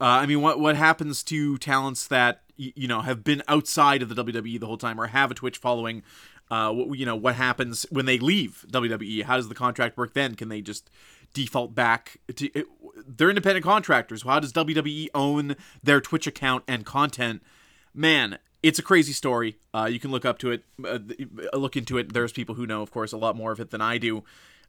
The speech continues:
Uh, but I digress. Let's talk about a different company where they encourage, uh, their talents to have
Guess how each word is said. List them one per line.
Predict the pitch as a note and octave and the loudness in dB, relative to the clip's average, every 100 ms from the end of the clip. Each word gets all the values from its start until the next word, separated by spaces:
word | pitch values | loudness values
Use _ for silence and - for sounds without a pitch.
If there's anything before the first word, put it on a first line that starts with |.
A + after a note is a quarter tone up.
| - | -6
Uh, | A2 G#2+ G#2+ G#2 | -2 0 -2 -4
but | G2 C3 | -2 4
I | D3+ | 6
digress. | C#3+ C3 A#2+ A#2+ A#2 - - | 6 4 4 2 2 -4 -2
Let's | C3+ C3+ - | 0 0 0
talk | C3+ A#2+ | 0 0
about | B2 A#2+ - | 2 0 0
a | C3+ | -4
different | G#2+ D#3 D#3+ B2+ - | 2 2 2 -4 -6
company | B2 A2+ A2 A2 _ _ - _ _ _ - | -8 -6 -8 -8 _ _ -20 _ _ _ -6
where | C3+ B2+ B2+ | 2 4 4
they | A#2 B2+ C3+ | 2 0 2
encourage, | D#3+ - E3 F3 C#3+ A#2 D#3 | 0 2 6 8 6 4 2
uh, | C#3+ | 4
their | B2 A#2+ | 4 2
talents | C3+ A#2+ A2+ - | 0 -4 -4 -6
to | B2 | -2
have | B2+ A#2 A2 | 0 0 -2